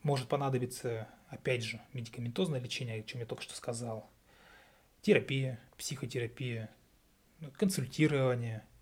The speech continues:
в том числе и у наших специалистов. Если вы зайдете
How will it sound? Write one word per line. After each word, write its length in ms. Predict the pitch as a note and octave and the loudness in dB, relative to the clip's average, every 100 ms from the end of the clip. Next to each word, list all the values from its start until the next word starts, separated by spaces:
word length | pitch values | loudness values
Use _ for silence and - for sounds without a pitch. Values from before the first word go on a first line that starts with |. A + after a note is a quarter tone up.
| _ | _
в 80 | - | -2
том 140 | G3 | 0
числе 360 | - - C#3+ C3 | 2 0 2 2
и 20 | |
у 100 | A2+ | 2
наших 280 | C3 - - | 0 0 -2
специалистов. 600 | - - A#2+ B2+ - A#2+ - - - - - - - _ _ _ | -4 -2 -2 -4 -6 -8 -8 -20 -20 -20 -20 -20 -20 _ _ _
Если 180 | - - | -6 -2
вы 60 | A#2+ | 0
зайдете 480 | A#2 B2 D3 C#3+ | 2 2 0 -4